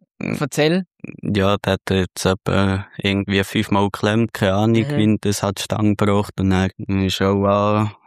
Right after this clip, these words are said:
Speaker 1: hat's angefangen, Zeug abgefallen und so.
Speaker 2: Oh, ja.
Speaker 1: Und dann habe ich wieder einen Dörf gekauft und dann ist der auch endlich so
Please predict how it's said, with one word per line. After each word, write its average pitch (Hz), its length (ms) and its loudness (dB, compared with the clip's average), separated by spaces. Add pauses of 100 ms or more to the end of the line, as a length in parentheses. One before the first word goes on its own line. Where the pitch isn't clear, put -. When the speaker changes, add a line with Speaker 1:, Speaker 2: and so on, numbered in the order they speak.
Speaker 1:
hat's 98 240 -2
angefangen, 101 600 0 (260)
Zeug 107 420 -2
abgefallen 107 640 0
und 107 200 2
so. - 120 -4
Speaker 2:
Oh, 104 260 0
ja. 123 260 -4 (100)
Speaker 1:
Und 98 100 -2
dann 101 180 0
habe 98 180 0
ich 101 80 0
wieder 107 240 0
einen 104 140 0
Dörf 113 280 0
gekauft 127 560 -2
und 95 160 2
dann 95 200 0
ist 95 220 -4
der 90 180 0
auch 101 100 2
endlich 98 360 0
so 101 300 0